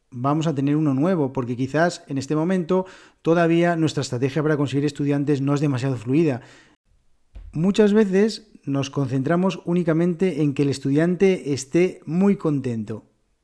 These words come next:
y ahí se van todas nuestras energías, en conseguir que el estudiante esté feliz con las clases. Y nos olvidamos de la otra parte de la ecuación, que es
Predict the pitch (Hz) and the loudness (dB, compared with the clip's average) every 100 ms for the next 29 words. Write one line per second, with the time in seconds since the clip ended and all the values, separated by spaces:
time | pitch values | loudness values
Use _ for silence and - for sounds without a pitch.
0 | _ _ 165 170 214 180 208 196 202 190 | _ _ 0 2 4 2 0 2 2 2
1 | 190 185 175 175 156 160 131 135 135 135 | -2 -2 -2 -2 2 2 2 -2 -2 -2
2 | 131 170 208 - - _ - 139 135 135 | 0 0 0 -4 -20 _ -4 -4 -2 0
3 | 147 165 180 185 185 135 - 160 160 202 | 0 2 2 0 -2 -8 -2 0 2 0
4 | 202 - _ - 143 139 139 123 120 - | -2 -18 _ -4 -4 -2 -4 -4 -6 -10
5 | - - _ _ _ _ - 185 196 180 | -20 -20 _ _ _ _ -6 0 2 2
6 | 170 160 160 160 170 147 127 135 127 135 | 2 4 4 2 0 -2 -2 0 0 -2
7 | 131 139 139 156 151 143 135 131 160 135 | -2 -2 -2 0 0 0 -2 0 0 0
8 | 143 151 160 - | 0 0 0 -10